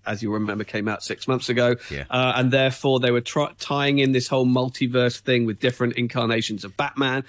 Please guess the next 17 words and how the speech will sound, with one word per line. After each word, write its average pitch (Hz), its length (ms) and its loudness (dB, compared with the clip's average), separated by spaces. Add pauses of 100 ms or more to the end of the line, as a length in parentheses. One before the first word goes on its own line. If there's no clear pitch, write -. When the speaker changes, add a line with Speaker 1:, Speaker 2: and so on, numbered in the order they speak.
(120)
Speaker 1:
show 135 380 2
up. 131 260 0 (280)
Uh, 120 260 2
Jason 123 400 0
Momoa 120 420 2
said 123 260 0
that 120 140 -2
he, 117 220 2 (580)
he 143 200 4
shot - 360 0
scenes 135 600 0 (220)
both 143 280 0
with 139 240 2
Michael 131 380 0
Keaton 185 380 0
as 170 100 0
Batman 156 520 0